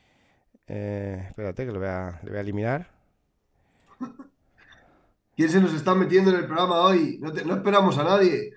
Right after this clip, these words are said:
Speaker 2: <laughs>
Speaker 1: Ya está, apañado.
Speaker 2: Ujú.
Speaker 1: Que, pues eso, que, mm, que, eh, fuimos invitados porque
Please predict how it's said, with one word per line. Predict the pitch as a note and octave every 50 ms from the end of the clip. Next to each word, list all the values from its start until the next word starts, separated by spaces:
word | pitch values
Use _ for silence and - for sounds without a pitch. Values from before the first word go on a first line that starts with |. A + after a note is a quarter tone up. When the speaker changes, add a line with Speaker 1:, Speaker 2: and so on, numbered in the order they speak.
| _ -
Speaker 2:
<laughs> | D#4+ E4+ - E4+ E4 E4 - F#4+ E4 - - F#4+ - - - -
Speaker 1:
Ya | - C#3 C#3
está, | B2+ - - A2 F2+ - - -
apañado. | A#2 A2+ A2+ - A#2+ A#2+ B2 C3 C3 A#2+ G#2 - - _ _ _ _ _ _ _ - - - -
Speaker 2:
Ujú. | G2 G2+
Speaker 1:
Que, | - C#3+ C#3+ C#3 C#3 C#3 C#3 C3+ C3+ A#2+
pues | B2+ B2 -
eso, | E3+ D3+ - D#3 D#3 D3
que, | - D3+ C#3 C3 B2+ B2 A#2+
mm, | A#2+ A#2 A#2 A2+ A2 G#2+ G#2 G2 - _ _ - - - _ _ _ _ - - - - - - -
que, | - D3+ C#3+ C#3 C3+ C3+ C#3 C3+ C3+ C3 C3+ C3 C3 C3 C3 C3 C3 B2+ C3 C3+ - - -
eh, | D3+ D3 C#3 C3+ C3+ C3+ C3+ C3+ C3 B2+
fuimos | A#2+ - D#3 D#3+ E3 - -
invitados | E3+ D3+ C#3+ C3+ - D3 D#3 D#3 F3 F#3+ F#3+ -
porque | - - B2 A#2 A2+ - - B2+ A#2+ A#2+ A#2+ A#2+ A#2 A#2 A#2+ A2+